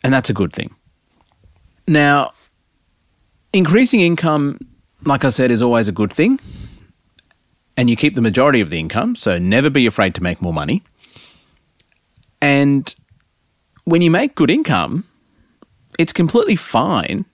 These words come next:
to do things which reduces your tax footprint, provided it's legal. And tax minimization is not illegal.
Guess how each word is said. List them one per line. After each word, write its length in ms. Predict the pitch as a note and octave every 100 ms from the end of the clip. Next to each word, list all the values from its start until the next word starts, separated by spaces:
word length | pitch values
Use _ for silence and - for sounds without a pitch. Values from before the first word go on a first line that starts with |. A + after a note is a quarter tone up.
| _
to 80 | -
do 200 | A2 G#3
things 440 | - C#3 C#3 C3
which 320 | C#3+ C3 - - _ _ _ _ -
reduces 580 | A2+ G2+ C#3 D#3 D#3
your 120 | A#2+ G#2+
tax 320 | G#2 G2+ -
footprint, 540 | G#3+ B3 - D2 - - _ _ _ _ _ -
provided 440 | D3 G2 D2+ F2+
it's 160 | B2+ -
legal. 480 | F3+ B3 A2 - - _ _ _ _ _ - - _ _ _ _ _ _ _ _ _ -
And 400 | D#3 D#3 D#3 C#3+ - -
tax 360 | - G#3+ -
minimization 920 | G#3+ G3+ F3 B2+ G2+ F#2 - F#3+ C4 B3 _ _ -
is 220 | D#3+ C3+
not 340 | A2+ C3 E3 -
illegal. 640 | C#3 C#3+ E3+ D3+ - -